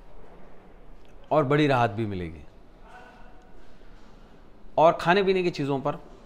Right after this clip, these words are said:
बहुत ज़्यादा बजट लो हो जाएगा, किराने की वस्तुओं में बहुत कमी आएगी और डेवलपमेंट भी बहुत अच्छा होगा।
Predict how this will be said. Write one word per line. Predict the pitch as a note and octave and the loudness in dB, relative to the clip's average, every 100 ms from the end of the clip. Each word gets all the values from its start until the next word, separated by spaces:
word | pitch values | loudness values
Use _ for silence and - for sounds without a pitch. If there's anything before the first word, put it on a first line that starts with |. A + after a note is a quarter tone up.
| - - - - - - - | -20 -20 -20 -20 -20 -16 -2
बहुत | B2+ C#3+ | 2 4
ज़्यादा | C3 B2+ G#3+ - - - - - - - - - - - A#2 | 4 4 2 -2 -18 -18 -18 -18 -18 -16 -16 -16 -18 -16 -6
बजट | A#2+ B2+ B2 | -2 0 0
लो | B2 B2+ | 2 2
हो | A#2+ | 2
जाएगा, | B2 B2+ C#3 C#3 - - - - | 4 4 4 0 -4 -20 -20 -8
किराने | A2+ A2 A#2+ | -4 -2 -4
की | A#2+ | -4
वस्तुओं | A2 - A#2+ | -6 -4 -6
में | B2 A2 | -4 -2
बहुत | A#2+ - - - - - - - - - - - - | -4 -6 -16 -18 -20 -18 -18 -18 -20 -20 -20 -16 -6
कमी | B2+ A#2+ | -2 -2
आएगी | G2 E2 C#2 - - - - - - - - - - - - - - - - | -4 -6 -12 -16 -14 -12 -10 -12 -14 -14 -12 -12 -12 -12 -14 -14 -14 -6 4
और | D#3+ | 6
डेवलपमेंट | D#3 C#3+ C3+ C3+ C3 | 8 6 4 2 0
भी | |
बहुत | A2+ G#2 A2+ | -2 -4 -6
अच्छा | - G#2+ | -8 -4
होगा। | F#2 D#2+ | -4 -6